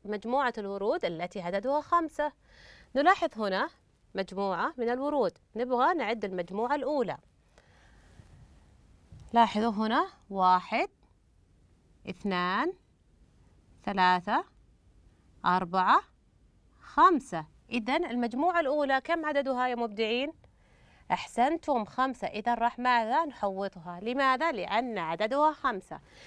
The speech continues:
ننتقل إلى المجموعة الأخرى، نعدها مع بعض. واحد، اثنان، ثلاثة، أربعة. كم عدد مجموعة ال-،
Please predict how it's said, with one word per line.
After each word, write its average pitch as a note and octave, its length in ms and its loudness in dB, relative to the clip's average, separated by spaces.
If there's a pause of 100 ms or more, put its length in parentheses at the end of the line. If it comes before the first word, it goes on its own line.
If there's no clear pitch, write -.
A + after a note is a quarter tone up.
(200)
ننتقل D4 680 4
إلى A3+ 180 -2
المجموعة A3+ 600 0
الأخرى، B3+ 600 0
نعدها A#3 380 -2
مع A3 140 -2
بعض. F#3+ 460 2 (1080)
واحد، G3+ 680 4 (1000)
اثنان، G3 640 0 (720)
ثلاثة، G3+ 680 0 (1000)
أربعة. D#3+ 560 2 (280)
كم F#4 300 4
عدد C#4 420 2 (320)
مجموعة G#3 460 -2
ال-، G#3+ 180 -8